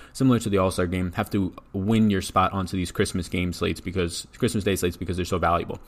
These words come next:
I kind of agree. Like, I don't wanna watch Golden State's G League team, um, and the Santa Cruz Warriors, and then watch the Pelicans, who have lost, what, like, t-, thirteen out of their last fourteen games, against Denver, who are ten-point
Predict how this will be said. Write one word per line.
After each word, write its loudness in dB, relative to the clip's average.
I 0
kind 4
of 4
agree. 4
Like, 0
I 2
don't 6
wanna 4
watch 2
Golden 2
State's -2
G -2
League 0
team, -2
um, 2
and 0
the 0
Santa 0
Cruz -2
Warriors, 2
and 0
then 0
watch 2
the 0
Pelicans, 2
who 2
have 0
lost, 0
what, -2
like, -4
t-, -2
thirteen 2
out 4
of 2
their 4
last 2
fourteen 2
games, 2
against -2
Denver, 4
who 4
are 6
ten-point 0